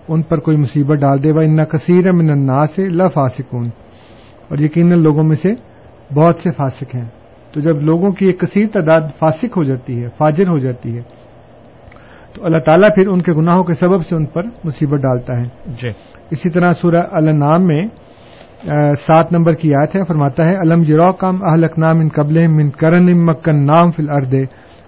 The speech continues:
Speaker 1: مَا لَمْ نُمَكِّنْ لَكُمْ"، کیا انہوں نے نہیں دیکھا کہ ان سے پہلے ہم نے کتنی ہی قومیں ہلاک کر دیں جن کو ہم نے زمین میں ایسی تمکنت بخشی، بخشی تھی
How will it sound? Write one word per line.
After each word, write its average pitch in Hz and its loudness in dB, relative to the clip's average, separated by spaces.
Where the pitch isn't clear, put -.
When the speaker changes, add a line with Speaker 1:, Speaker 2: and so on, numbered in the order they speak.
Speaker 1:
مَا 156 4
لَمْ 180 4
نُمَكِّنْ 170 2
لَكُمْ"، 123 -2
کیا 170 2
انہوں 170 4
نے 180 4
نہیں 170 4
دیکھا 170 0
کہ 190 -6
ان 185 -4
سے 160 -2
پہلے 165 2
ہم 151 0
نے 175 4
کتنی 196 0
ہی 233 6
قومیں 170 2
ہلاک 139 2
کر 143 -2
دیں 151 0
جن 165 2
کو 165 -2
ہم 151 2
نے 160 4
زمین 147 2
میں 165 2
ایسی 170 -2
تمکنت 175 0
بخشی، 143 -4
بخشی 151 -2
تھی 185 0